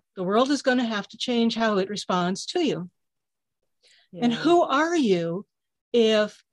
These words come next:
Speaker 1: your mom says, "Well, if you're not going to, you know, like, be who you were for me anymore, uh, I'm just not gonna have anything more to do with you." Right?
Speaker 2: Mm-hmm.
Speaker 1: That might be a trade-off, right?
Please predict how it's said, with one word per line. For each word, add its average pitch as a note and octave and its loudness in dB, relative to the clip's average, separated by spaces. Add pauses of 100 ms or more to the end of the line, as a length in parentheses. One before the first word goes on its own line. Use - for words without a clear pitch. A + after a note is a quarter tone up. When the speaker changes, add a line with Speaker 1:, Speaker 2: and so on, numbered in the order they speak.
Speaker 1:
your G#3+ -2
mom A#3+ 0
says, A3+ -6
"Well, G#3 0
if F#3+ -4
you're C4+ -6
not B3+ -2
going A3 2
to, G3+ 0
you G3+ -6
know, F#3+ 0
like, F3+ -2 (160)
be F#3+ 0
who G3 -2
you F3 -2
were F#3 -2
for F#3+ -12
me F3 -8
anymore, E3 -10 (680)
uh, C#3+ -10 (120)
I'm F#3+ -4
just F3+ -8
not F3 -6
gonna E3 -6
have F3 -4
anything E3 -8
more E3+ -6
to D#3 -8
do D#3+ -8
with E3 -12
you." - -16 (840)
Right? F3 -8
Speaker 2:
Mm-hmm. E3 -12 (280)
Speaker 1:
That A3 2
might A#3 2
be A#3 4
a A#3 4
trade-off, F#3+ -6 (220)
right? F#3+ -6